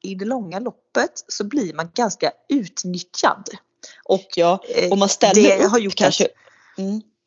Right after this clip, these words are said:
Speaker 1: Ja, jag, jag ställer upp på för mycket och gör för mycket, både liksom av sånt som folk ber mig, men också för att mina egna inre krav. Vilket gör att, eh,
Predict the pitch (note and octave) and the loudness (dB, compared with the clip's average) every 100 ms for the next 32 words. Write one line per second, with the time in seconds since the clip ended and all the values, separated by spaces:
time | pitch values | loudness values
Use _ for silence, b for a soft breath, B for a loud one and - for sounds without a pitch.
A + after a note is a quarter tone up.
0 | B B B G#3+ A3 A3 A3 G#3+ B3+ - | B B B 0 0 0 -6 -6 -6 -4
1 | C4 C4 - D4 _ - A3+ F#3+ - - | -4 -4 -6 -8 _ -10 -8 -6 -4 -4
2 | F#3 F#3+ F#3 _ - C4 G#3 G#3 C#4 C#4+ | -4 -8 -16 _ -6 -6 -6 -6 -6 -8
3 | C#4+ A3+ - - F#3 F#3 G#3+ F3+ E3+ C4+ | -8 -10 -12 -6 -4 -4 -4 -6 -4 -8
4 | - - G4 - F#3 E3 E3+ - D3+ - | -10 -10 -10 -6 -6 -6 -10 -6 -8 -8
5 | D#3 C3 C3 G#3 A3+ G3+ F3+ - F3 E3+ | -8 -6 -2 -2 -2 -2 -4 -6 -6 -6
6 | E3+ E3 F#3+ E3 G3+ - G3 E3+ - - | -6 -6 -4 -2 -2 -4 -6 -8 -10 -6
7 | - G#3+ E4 - B B B G3+ A3+ F#3+ | 0 0 0 -8 B B B -2 0 2
8 | D#3+ D#3+ - _ - E3 | 2 0 -8 _ -6 -4